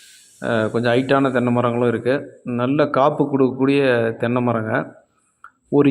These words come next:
ஏக்கர் பார்த்தீங்கன்னா, ரெண்டரை கோடி ரூபாய் சொல்றாங்க. Already இந்த இடத்துல போய்கிட்டு இருக்கு, அந்த ரேட்டு வித்தும் இருக்கிறாங்க. நீங்க ஓனர்கிட்ட உட்காந்து பேசும்போது கண்டிப்பா அவங்க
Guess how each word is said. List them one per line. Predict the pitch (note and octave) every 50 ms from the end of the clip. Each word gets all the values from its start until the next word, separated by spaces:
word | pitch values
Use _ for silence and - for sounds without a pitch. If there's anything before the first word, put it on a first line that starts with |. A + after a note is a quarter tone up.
| C3
ஏக்கர் | C3+ D#3 F3+ F3 - - F3 D3+
பார்த்தீங்கன்னா, | D3+ C#3 C3 C3+ C3 C3 D3+ D3+
ரெண்டரை | C3+ B2+ B2 B2+ B2+ C3+ C3
கோடி | B2+ B2+ A#2+ B2
ரூபாய் | B2 B2 D3 D3 -
சொல்றாங்க. | - C3 B2+ B2+ B2+ A#2+ A2+ A2+ A2 B2+ - - - - - _ _ -
Already | B2 A#2+ A#2+ A#2 A#2+ B2+ C#3+ C#3+ C3+ B2 A#2+ A2+ A2+ A2 G#2+ G#2+ A2+ - -
இந்த | - B2 B2 A#2+
இடத்துல | A#2 A#2 B2 C3+ C#3+ C#3
போய்கிட்டு | - C#3+ D3 D3+ D3 C#3 - B2+
இருக்கு, | B2 A2 A#2+
அந்த | A2 A2 G#2+
ரேட்டு | A2 A#2 B2+ B2+ - B2
வித்தும் | B2 B2 B2 - D3 C#3
இருக்கிறாங்க. | B2+ A#2 A2 A2 G#2+ G#2+ G#2 G#2 A#2 C#3 D3 D3 - _ _ _ _ _ _ _ _ -
நீங்க | C#3 C#3+ C#3 C#3 C3+
ஓனர்கிட்ட | C#3 D#3 F3 G3 F#3 E3+ D3+ D#3
உட்காந்து | C3+ B2+ - C#3+ C#3+ C#3+ C#3+
பேசும்போது | - C#3 D3 C#3+ C#3+ C#3+ C3 C3 C#3+ D3 D3
கண்டிப்பா | C#3+ C3 B2 B2+ B2+ B2+ C3 C3+
அவங்க | C3 B2 A#2+ A2+ A2 G#2+